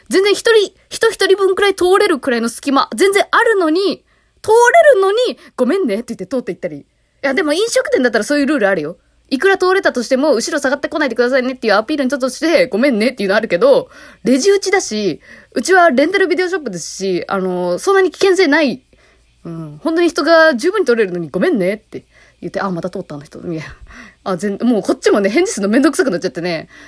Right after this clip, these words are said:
最初、「あ、いえいえ、こちらこそ」、みたいなこと言ってたんだけど、もう、もうほぼ無視ですよね。まあ、そ-、そんな感じの、あの、そういうところでまず、そもそもこう、これ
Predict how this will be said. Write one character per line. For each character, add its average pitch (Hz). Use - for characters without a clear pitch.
最 381
初、 -
「あ、 392
い 415
え 392
い 359
え、 339
こ 277
ち 302
ら 285
こ 277
そ」、 233
み 196
た 196
い -
な 175
こ 175
と 165
言 160
っ -
て 185
た -
ん 156
だ 165
け 160
ど、 170
も 196
う、 -
も 214
う -
ほ 349
ぼ 247
無 226
視 214
で 143
す -
よ -
ね。 -
ま 208
あ、 202
そ-、 277
そ 302
ん -
な 311
感 294
じ 269
の、 269
あ 254
の、 247
そ 381
う -
い 370
う -
と 370
こ 359
ろ 359
で 247
ま 214
ず、 180
そ 269
も 311
そ 320
も 285
こ 254
う、 -
こ 415
れ 466